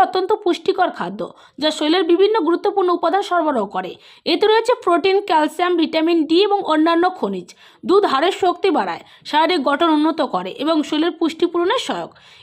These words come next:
এছাড়া মধু, মধু প্রাকৃতিক মিষ্টি হিসেবে পরিচিত এবং এটি নানা ধরনের উপকারিতা প্রদান করে।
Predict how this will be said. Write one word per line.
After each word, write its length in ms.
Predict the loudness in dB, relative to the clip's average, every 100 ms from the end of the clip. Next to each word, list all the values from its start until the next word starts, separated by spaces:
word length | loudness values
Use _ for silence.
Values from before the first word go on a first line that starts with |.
| -6
এছাড়া 260 | -2 2 4 4
মধু, 260 | 2 0 -2 -2
মধু 240 | 2 2 2
প্রাকৃতিক 440 | 0 0 -2 0 2
মিষ্টি 220 | 0 0 -2
হিসেবে 260 | 0 0 0
পরিচিত 380 | 0 -2 -6 -10 -14 -18 _ -2
এবং 200 | 2 4 4
এটি 120 | 2 2
নানা 160 | 2 2
ধরনের 280 | 2 4 4
উপকারিতা 420 | 4 2 2 2 0
প্রদান 240 | 0 -2 -4 -6
করে। 160 | -10